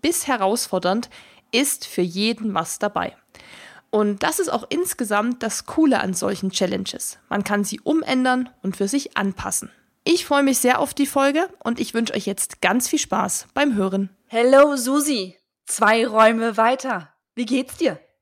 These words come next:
Speaker 1: Hello, Eileen. Äh, welcome to Casa de Ranskilos.
Speaker 2: Oh, es ist eine große Freude, hier zu sein.
Speaker 1: Ja, es ist schön, dich hier zu haben, weil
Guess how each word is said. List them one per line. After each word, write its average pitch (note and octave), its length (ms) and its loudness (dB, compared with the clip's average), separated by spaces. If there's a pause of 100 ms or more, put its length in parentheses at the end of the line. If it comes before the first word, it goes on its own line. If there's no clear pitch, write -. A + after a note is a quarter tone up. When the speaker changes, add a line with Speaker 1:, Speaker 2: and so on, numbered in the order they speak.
(140)
Speaker 1:
Hello, A#3 360 4
Eileen. C4 540 4
Äh, G#3+ 380 -2
welcome D4+ 960 0
to A3+ 320 -6
Casa C4+ 880 2 (480)
de A#3 180 0
Ranskilos. G#3 960 -4 (600)
Speaker 2:
Oh, C4 500 -2 (640)
es C#4 220 0
ist - 420 -8
eine A#3+ 320 0
große C4+ 460 -2
Freude, A3 360 -8
hier G3+ 240 -10
zu F3 200 -18
sein. E3+ 340 -6 (720)
Speaker 1:
Ja, G3+ 440 2
es A#3 100 -8
ist A#3 140 -4
schön, C#4 200 0
dich C#4 140 -4
hier C#4+ 160 -6
zu - 160 -10
haben, A3+ 400 -2
weil G#3+ 460 -2